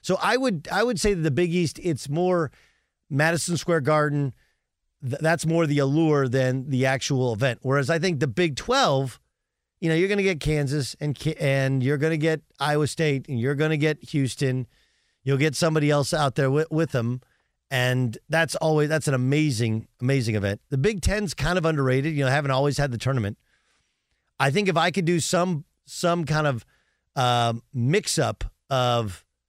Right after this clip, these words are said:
uh, uh, frankly, of doing the, um, doing the Big twelve along with the Big, Big East,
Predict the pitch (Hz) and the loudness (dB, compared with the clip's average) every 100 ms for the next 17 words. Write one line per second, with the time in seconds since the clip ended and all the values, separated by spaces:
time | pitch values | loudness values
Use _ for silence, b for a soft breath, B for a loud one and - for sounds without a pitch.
0 | _ _ _ _ - 120 120 - 123 113 | _ _ _ _ -4 -2 -2 -2 0 0
1 | 107 160 180 131 123 131 135 127 113 139 | 2 0 0 0 -2 -2 -2 -2 0 2
2 | 147 139 127 113 127 123 120 113 - _ | 2 2 0 0 0 0 0 -4 -8 _
3 | _ _ - - _ - 117 107 101 95 | _ _ -20 -20 _ -4 -2 0 -2 -6
4 | _ _ _ _ _ _ _ - 151 139 | _ _ _ _ _ _ _ 0 2 2
5 | 101 175 160 170 165 165 165 120 _ _ | 0 0 0 0 2 2 0 -6 _ _
6 | _ _ 131 131 139 143 135 135 127 - | _ _ 0 2 2 2 2 2 0 -4
7 | _ 127 101 104 110 92 151 131 107 _ | _ -8 -2 0 0 0 0 0 -6 _
8 | _ _ _ 107 147 139 160 165 107 - | _ _ _ -6 -2 0 2 0 -2 -6